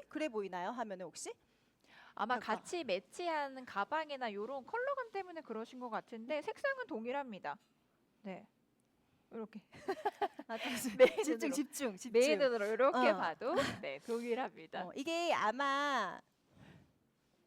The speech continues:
Speaker 2: 이게 같이 보여-, 같이 보여지는
Speaker 1: 음.
Speaker 2: 네, 매치한 아이템. 오, 그래요?
Speaker 1: 어,
Speaker 2: 오,
Speaker 1: 아, 저도
Speaker 2: 그래요?
Speaker 1: 그게 살짝 보이는 것 같아서
Speaker 2: 그래요?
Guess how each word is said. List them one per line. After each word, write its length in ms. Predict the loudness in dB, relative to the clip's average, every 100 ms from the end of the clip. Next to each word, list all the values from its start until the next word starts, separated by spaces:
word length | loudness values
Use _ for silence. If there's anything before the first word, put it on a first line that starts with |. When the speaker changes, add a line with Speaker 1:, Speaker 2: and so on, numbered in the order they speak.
| _ _ _ _ _ _ _ _ _ _
Speaker 2:
이게 160 | -6 -4
같이 360 | -2 -6 -2 -2
보여-, 340 | 0 -2 -4 -4
같이 320 | -6 -6 -4 -6
보여지는 800 | -2 -2 -2 -6 -6 -6 -6 -8
Speaker 1:
음. 340 | -12 -14 -18 -20 -20 _ _ _
Speaker 2:
네, 300 | -6 -6 -6 -6
매치한 420 | -4 -4 -2 0
아이템. 560 | 0 -2 -6 -8 -12 -16 -16 -16 -18 -18 -10
오, 320 | -6 -6 -6
그래요? 320 | -6 -6 -6
Speaker 1:
어, 20 | -6 -6 -4 -2
Speaker 2:
오, 80 | 0
Speaker 1:
아, 100 | 2
저도 300 | 4 4 4
Speaker 2:
그래요? 160 | 6
Speaker 1:
그게 0 | 8
살짝 340 | 10 8 4
보이는 380 | 2 -2 -2 2
것 100 | 4
같아서 800 | 4 2 2 6 8 8 8
Speaker 2:
그래요? 80 | 4